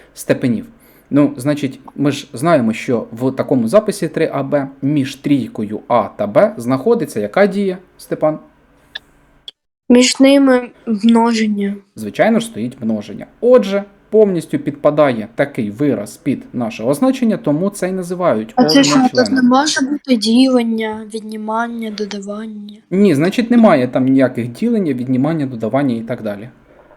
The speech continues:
Speaker 1: Якщо подивитись
Speaker 2: А
Speaker 1: на наступний приклад, ось, одна п'ята а в квадраті ікс ігрек в кубі. Здавалося б, у нас тут, взагалі-то кажучи, одна п'ята представляє собою якраз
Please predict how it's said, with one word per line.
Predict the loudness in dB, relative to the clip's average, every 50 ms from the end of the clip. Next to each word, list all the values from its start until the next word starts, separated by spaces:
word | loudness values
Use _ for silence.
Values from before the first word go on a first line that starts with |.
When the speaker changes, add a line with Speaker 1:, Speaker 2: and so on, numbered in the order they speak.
| _ _ _ _ _ _ _ -20 -20 -20 -20 -20 -20 -20 -20 -20 -20 _ 0
Speaker 1:
Якщо | 0 2 4 4 6
подивитись | 6 4 4 4 4 4 6 4 4 2 2
Speaker 2:
А | 2
Speaker 1:
на | 2 2 2
наступний | 0 -2 -4 -2 -2 -2 -2 0 0 -2 -4 -4 -6 -12 _ _ _ _ _ _ _
приклад, | 0 0 0 0 -2 -6 -6 -4
ось, | -2 -2 -2 -2 -4 -10 -20 _ _ _ _ _ _ _ _ _ _ _ _ _ _ _ -2
одна | 0 2 2 2 2
п'ята | 2 4 4 4 4 2 0 0
а | 0 -2
в | -4 -2
квадраті | -2 -2 0 2 2 0 0 0 -4
ікс | -6 -6 -8 -12 -14 -12 -10
ігрек | -8 -6 -6 -6 -6 -8 -8 -6
в | -6 -6 -2
кубі. | 0 -2 -2 -2 -4 -10 -14 _ _ _ -20 -20 -20 -20 -20 -20 -14 -12
Здавалося | -2 2 4 6 6 6 6 4 2 0 -2 -4
б, | -6 -4
у | -4 -4
нас | -2 0 0 -2 -2 -4 -8
тут, | -8 -8 -6 -6 -6 -8
взагалі-то | -6 -4 -2 -2 0 0 -2 -2 -4 -4
кажучи, | 0 2 2 2 2 0 -4 -8 -8 -10 -8 -4
одна | -2 -2 -2 -2 -2 -2 -2 -2 -4 0 2
п'ята | 4 4 4 4 2 -2 -4
представляє | -2 -2 -4 -4 -4 0 2 2 2 4 2 2 2 2 0
собою | -2 -4 -4 -4 -2 0 0 0 0 -2 -4
якраз | -2 0 2 2 2 2 0 0 0 2 2 2 -2 -4 -8 -14